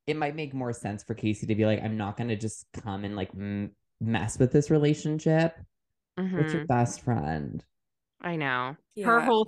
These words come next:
Speaker 2: thing is, like, she just doesn't think that Ashley can, like, take this amount of heartbreak 'cause it's such a betrayal.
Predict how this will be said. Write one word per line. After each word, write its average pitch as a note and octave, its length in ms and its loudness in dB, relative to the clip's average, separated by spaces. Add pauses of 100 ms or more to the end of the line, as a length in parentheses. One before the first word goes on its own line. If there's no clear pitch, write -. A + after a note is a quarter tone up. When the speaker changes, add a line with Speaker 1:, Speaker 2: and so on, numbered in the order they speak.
Speaker 2:
thing F3 220 2
is, D#3 240 0
like, C#3+ 160 0
she - 260 -2
just - 480 -6 (340)
doesn't C#3+ 400 -4
think D3+ 200 -6
that C#3 140 0
Ashley - 340 -2
can, D3 200 -10
like, B2+ 220 -6
take - 460 -8
this - 240 -2
amount G#2 240 -4
of - 80 -12
heartbreak - 520 -8
'cause - 160 -10
it's - 160 -8
such - 400 -2
a C3 60 -8
betrayal. - 680 -6